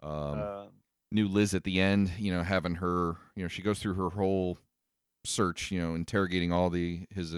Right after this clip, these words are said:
Speaker 1: his, um, his, his goons to get to Navarro. You know, once that struggle started, it was either gonna end with Liz going unconscious again or with her struggling to the point where he dies, and that's what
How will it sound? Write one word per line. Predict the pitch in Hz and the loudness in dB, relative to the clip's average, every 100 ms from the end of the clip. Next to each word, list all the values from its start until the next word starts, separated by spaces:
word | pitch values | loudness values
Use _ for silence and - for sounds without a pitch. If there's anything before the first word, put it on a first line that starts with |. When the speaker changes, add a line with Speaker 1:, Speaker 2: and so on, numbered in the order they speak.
| - | -6
Speaker 1:
his, | 87 87 80 | -6 -6 -6
um, | 85 82 80 92 90 | -6 -4 -6 -8 -8
his, | 82 - | -8 -8
his | 92 85 73 _ _ _ _ _ _ - _ - | -8 -8 -8 _ _ _ _ _ _ -20 _ -4
goons | 95 87 85 - - _ _ _ _ _ _ - | 0 2 0 -4 -18 _ _ _ _ _ _ -12
to | |
get | 85 92 - | 0 0 2
to | 87 | 0
Navarro. | 78 78 78 76 76 76 _ _ _ - | 2 4 4 4 0 -4 _ _ _ -6
You | 87 | -2
know, | 82 | 2
once | 82 - | 0 0
that | 78 | -2
struggle | - 85 76 | 0 -2 -2
started, | 76 - 73 73 71 _ _ _ _ _ _ _ _ - | -4 -2 -2 -2 -6 _ _ _ _ _ _ _ _ 4
it | |
was | 120 120 | 6 8
either | 110 | 6
gonna | 101 98 | 4 2
end | 98 95 | 2 0
with | 90 | -2
Liz | 90 90 85 - - - _ 92 | 0 0 -2 -4 -6 -12 _ -4
going | 92 92 | 0 0
unconscious | 80 80 151 143 131 | 0 4 4 4 -2
again | - 131 127 117 110 | -4 -2 0 0 -2
or | 92 87 85 | -2 0 0
with | 82 80 | 0 -2
her | 80 78 76 71 | -2 -2 -2 -4
struggling | - 76 73 71 | -4 -4 -2 -6
to | 69 | -8
the | 67 | -8
point | 76 65 | -6 -4
where | 67 | -6
he | 73 | -6
dies, | 64 58 50 - | -6 -6 -6 -10
and | - 50 - _ _ - | -14 -14 -14 _ _ -14
that's | 55 - | -12 -10
what | - | -12